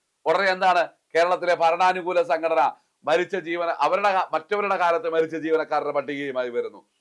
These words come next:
ഫലത്തിൽ കെ എസ് ആർ ടി സി എന്ന് പറയുന്നത് കാലന്റെ,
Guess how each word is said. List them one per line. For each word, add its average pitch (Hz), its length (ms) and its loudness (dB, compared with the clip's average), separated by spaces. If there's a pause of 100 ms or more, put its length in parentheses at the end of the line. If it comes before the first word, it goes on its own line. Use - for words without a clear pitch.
(160)
ഫലത്തിൽ 170 480 -2 (260)
കെ 147 40 0
എസ് 165 220 0
ആർ 165 120 0
ടി 160 140 -4
സി 160 120 -8
എന്ന് 151 200 -2
പറയുന്നത് 160 480 0 (320)
കാലന്റെ, 190 600 2